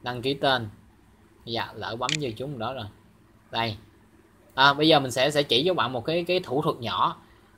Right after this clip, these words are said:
Các bạn vào nút home. Các bạn, à, thấy nè, arrange nè. Arrange là, là, là sắp xếp nó, à, đưa nó lên đầu, đưa xuống dưới gì đó. Ở trong này á, nó có cái mục á,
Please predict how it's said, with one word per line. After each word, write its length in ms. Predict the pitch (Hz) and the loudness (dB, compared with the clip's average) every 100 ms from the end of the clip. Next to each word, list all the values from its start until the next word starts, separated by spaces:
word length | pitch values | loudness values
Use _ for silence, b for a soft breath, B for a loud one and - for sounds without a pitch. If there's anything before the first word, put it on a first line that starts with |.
| - | 0
Các 60 | 131 | 2
bạn 220 | 113 131 | 2 4
vào 260 | 127 117 | 4 4
nút 160 | 117 165 | 0 -6
home. 340 | 147 160 156 123 - - - - - | -4 0 0 -2 -10 -20 -20 -20 -2
Các 80 | 185 | 4
bạn, 360 | 113 117 127 - | 4 2 -6 -6
à, 240 | 143 151 139 - - _ _ | 0 0 -2 -10 -20 _ _
thấy 220 | 147 190 | 0 0
nè, 220 | 202 147 113 - _ - | 0 -2 -4 -12 _ -20
arrange 460 | - 127 131 151 156 | -2 2 4 2 2
nè. 160 | 147 117 - - | -2 -4 -10 -4
Arrange 440 | 127 127 147 151 | 2 4 4 2
là, 120 | 143 123 | 0 0
là, 140 | 120 | 0
là 140 | 120 | -2
sắp 240 | 120 190 190 | 0 0 0
xếp 220 | - 240 | -2 -4
nó, 240 | 233 220 - - | -2 -2 -4 -10
à, 200 | 127 139 | -8 -6
đưa 320 | 147 165 165 165 | 0 2 4 2
nó 60 | |
lên 260 | 185 165 151 - | 0 0 -4 -8
đầu, 380 | 131 117 117 117 | 4 4 6 2
đưa 220 | 135 151 | 2 2
xuống 240 | 143 185 190 | 0 -2 2
dưới 200 | 214 240 | 2 2
gì 80 | |
đó. 220 | 143 151 160 B B B - | 0 0 -2 B B B -4
Ở 120 | 123 | 0
trong 200 | 190 175 | 2 2
này 220 | 135 120 | 2 2
á, 120 | 151 180 | 0 0
nó 120 | 190 | -2
có 140 | 196 | -2
cái 160 | 196 202 | -2 -2
mục 220 | 117 135 | -2 -2
á, 180 | 175 | -2